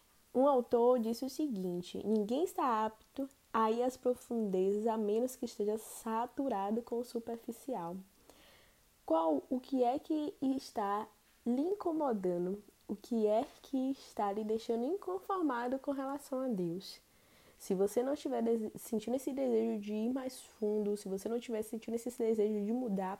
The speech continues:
peça a Deus esse desejo. Porque ninguém está apto a ir às profundezas, a menos que esteja saturado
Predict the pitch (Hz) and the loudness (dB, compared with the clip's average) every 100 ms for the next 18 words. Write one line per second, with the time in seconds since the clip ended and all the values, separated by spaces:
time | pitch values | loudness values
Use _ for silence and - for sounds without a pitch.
0 | - 220 285 - 269 202 202 202 196 - | -4 -2 -2 -4 -4 0 0 0 -6 -6
1 | 180 180 175 165 170 190 _ - - - | -6 -4 -2 -2 -4 -8 _ -20 -20 -20
2 | - - _ - 240 247 202 185 202 190 | -20 -20 _ 0 2 2 2 4 2 0
3 | 202 247 - 214 185 190 214 - - - | 0 0 -2 -4 -2 -2 -4 -10 -10 -4
4 | 185 196 208 - 196 - 190 175 165 220 | -2 0 -2 -4 -8 -8 -6 0 6 6
5 | 254 247 226 220 226 240 220 - 208 214 | 6 2 0 0 0 -2 -6 -6 -4 -4
6 | - - 214 208 226 - 233 220 190 202 | -8 -10 -2 -2 -2 -2 -2 -2 -2 0
7 | 185 175 | 0 0